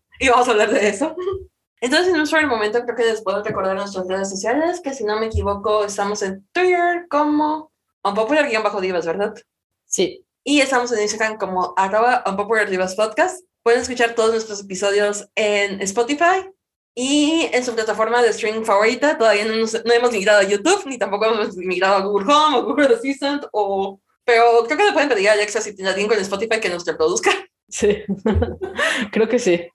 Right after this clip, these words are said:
Speaker 1: Así de, pueden gritar, ya, pueden decir, pueden gritar a su asistente personal y nos dice qué pasa.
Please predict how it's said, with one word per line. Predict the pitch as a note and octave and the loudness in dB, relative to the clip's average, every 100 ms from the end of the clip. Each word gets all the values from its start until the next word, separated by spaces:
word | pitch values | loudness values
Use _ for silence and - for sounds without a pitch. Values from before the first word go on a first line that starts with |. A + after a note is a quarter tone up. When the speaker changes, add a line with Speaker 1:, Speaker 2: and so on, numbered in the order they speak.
| - | -8
Speaker 1:
Así | - A3+ | -2 2
de, | B3+ B3 B3+ F#4 F4+ F4 | 2 2 2 4 4 4
pueden | G4+ A4+ A4+ | 2 2 2
gritar, | G4 B3 A#3 | 2 2 2
ya, | G3 F#3+ - | 2 0 0
pueden | - F#4+ A#4+ | 2 4 4
decir, | C4 C#4 C4 - - | 0 0 -2 -4 -8
pueden | - F4+ G4+ F#4+ | 0 2 2 0
gritar | D4 B3+ | -2 0
a | C#4 | 0
su | C#4+ | -2
asistente | - A3+ A#3+ | -2 -2 0
personal | C#4+ C4+ G3+ A#3+ | -2 -2 0 0
y | |
nos | C#4 G#3 | 0 -2
dice | B3+ | -2
qué | - | -4
pasa. | - - B4 A#4+ | -4 -2 -2 -2